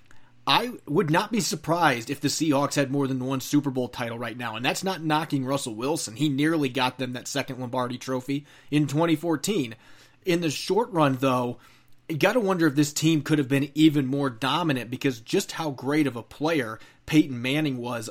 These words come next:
under center. I guess the only caveat to that is that would have been a big contract.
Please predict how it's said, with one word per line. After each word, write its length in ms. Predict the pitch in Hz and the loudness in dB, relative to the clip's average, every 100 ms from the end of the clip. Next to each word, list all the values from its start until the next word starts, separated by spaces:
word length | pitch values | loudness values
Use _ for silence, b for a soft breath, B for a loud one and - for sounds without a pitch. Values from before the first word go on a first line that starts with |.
| - | 0
under 260 | 147 143 120 | 2 2 -2
center. 400 | - 175 170 131 | 0 2 2 2
I 60 | |
guess 180 | 143 208 | 2 0
the 140 | 175 | -4
only 220 | 160 170 143 | -4 -2 -2
caveat 600 | - 143 185 156 127 - | 0 -2 2 2 2 -2
to 80 | 123 | -2
that 200 | 127 123 | 0 0
is 240 | 123 - B B - | -4 -6 B B -2
that 160 | 147 175 | 0 2
would 100 | 151 | 2
have 80 | 135 | 2
been 120 | 135 | 0
a 80 | 117 | 0
big 280 | 151 131 | 0 0
contract. 760 | - 143 165 151 139 123 117 | -2 0 0 0 0 0 -2